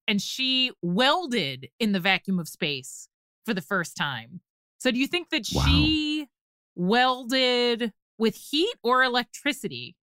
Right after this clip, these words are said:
Speaker 2: I suspect that was an arc welding, right? Because the heat generation from, like, a blowtorch might require combustion with the atmosphere.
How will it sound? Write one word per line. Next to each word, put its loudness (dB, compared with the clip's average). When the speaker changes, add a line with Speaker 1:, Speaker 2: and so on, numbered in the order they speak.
Speaker 2:
I 4
suspect 2
that 4
was 4
an 2
arc 0
welding, -6
right? 0
Because 2
the 4
heat 4
generation 4
from, 0
like, 2
a -4
blowtorch 4
might 4
require 0
combustion 4
with 2
the -4
atmosphere. 4